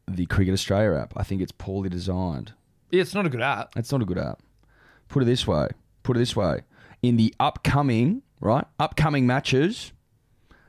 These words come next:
Speaker 1: they don't wanna tell me about when the tests are on. It stops at the first of November. Stops at the
Speaker 2: Jesus
Speaker 1: first.
Speaker 2: Christ.
Speaker 1: How long have,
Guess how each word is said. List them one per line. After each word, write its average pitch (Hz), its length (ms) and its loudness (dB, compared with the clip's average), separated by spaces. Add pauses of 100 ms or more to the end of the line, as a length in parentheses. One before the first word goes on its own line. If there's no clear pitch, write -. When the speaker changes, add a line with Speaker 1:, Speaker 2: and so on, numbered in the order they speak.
(280)
Speaker 1:
they 123 220 2
don't 151 160 2
wanna 135 160 2
tell 127 280 2
me 110 140 4
about 101 240 2
when 107 100 2
the 104 60 2
tests 131 340 -2
are 95 80 0
on. 82 240 -2
It 127 160 0
stops - 720 0
at 131 160 -2
the - 80 -2
first 127 380 0
of 104 60 -2
November. 101 480 2 (300)
Stops - 600 2
at 147 100 -2
the 147 100 -2
Speaker 2:
Jesus - 100 -2
Speaker 1:
first. 135 320 2
Speaker 2:
Christ. 127 500 -4
Speaker 1:
How 196 160 4
long 202 160 2
have, 185 140 -2